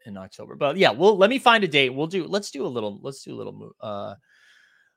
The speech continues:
let's do a little something, something. Noam says, "I'd like to see the Top Shot version of Playbook." Yeah, I mean, they mentioned that they said they were, like,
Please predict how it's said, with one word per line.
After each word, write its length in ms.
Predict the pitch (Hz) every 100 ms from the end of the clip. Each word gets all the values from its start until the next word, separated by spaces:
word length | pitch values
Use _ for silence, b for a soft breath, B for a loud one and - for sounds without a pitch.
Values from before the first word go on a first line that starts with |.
| _
let's 120 | 202 -
do 100 | 240
a 40 |
little 140 | 180
something, 300 | - 220 160
something. 360 | 139 185 139 139
Noam 200 | 190 254
says, 180 | 262 208
"I'd 100 | 156
like 220 | 170 196
to 80 | 196
see 220 | 220 196
the 120 | 165
Top 240 | - 147 143
Shot 220 | 147 127
version 260 | 123 120
of 100 | 104
Playbook." 320 | - 127 107 104
Yeah, 240 | 269 277 160
I 60 |
mean, 120 | 214
they 100 | 226
mentioned 360 | 240 240 240 214
that 120 | 190
they 120 | 185
said 200 | 170 180
they 80 | 165
were, 120 | 160
like, 200 | 147 135